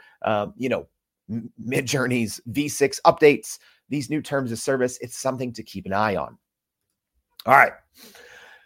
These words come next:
let's talk about the next piece of A I news that I think it's worth keeping your eye on. A I powered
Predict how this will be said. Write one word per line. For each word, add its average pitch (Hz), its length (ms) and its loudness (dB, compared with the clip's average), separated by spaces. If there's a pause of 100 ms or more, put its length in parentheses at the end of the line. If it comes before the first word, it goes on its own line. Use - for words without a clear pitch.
(380)
let's 190 400 6
talk 196 280 10
about 160 340 12
the 156 100 -2
next - 680 0 (1200)
piece 135 220 -6
of - 160 -8
A 139 160 6
I 110 140 4
news 117 320 -2
that 101 80 -2
I 95 60 0
think 107 180 -10
it's - 120 -14
worth 101 260 -4
keeping 92 260 -12
your 92 180 -8
eye 92 180 -2
on. 151 300 -6 (1200)
A 254 140 12
I 262 140 12
powered 139 560 6